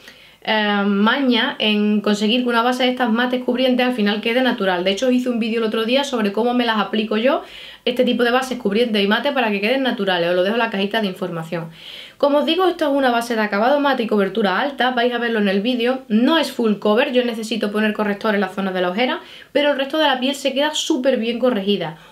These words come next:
Os voy a dejar ahora un clip donde vais a ver cómo me la aplico. Y ahí podéis ver la cobertura, podéis ver el acabado. Hay tres tonos de esta base, os dejaré fotografías en Instagram porque las he, las he fotografiado.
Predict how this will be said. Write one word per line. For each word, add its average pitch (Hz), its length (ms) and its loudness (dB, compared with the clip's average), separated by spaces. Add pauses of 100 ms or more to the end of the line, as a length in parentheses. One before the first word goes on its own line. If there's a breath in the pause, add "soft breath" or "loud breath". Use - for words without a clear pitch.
Os 240 120 0
voy 269 140 2
a 302 80 0
dejar 277 240 0
ahora 226 280 0
un 240 120 -2
clip 311 260 -2
donde 240 180 0
vais 226 200 0
a 226 40 -4
ver 214 160 -2
cómo 208 180 -2
me 185 100 -2
la 170 80 -2
aplico. 302 540 -2 (540 loud breath)
Y 262 60 2
ahí 294 180 0
podéis 262 320 2
ver 254 140 2
la 226 160 0
cobertura, 302 540 0
podéis 240 280 2
ver 254 280 0
el 214 120 0
acabado. 240 640 0 (520 loud breath)
Hay 311 160 0
tres 349 220 0
tonos 262 260 0
de 247 60 2
esta 240 180 -2
base, 320 460 0
os 254 180 2
dejaré 233 300 0
fotografías 240 680 0
en 220 140 2
Instagram 208 560 0 (100)
porque 202 260 -2
las 180 200 -2
he, 202 360 2 (400)
las 196 160 -4
he 202 40 -4
fotografiado. 214 880 -2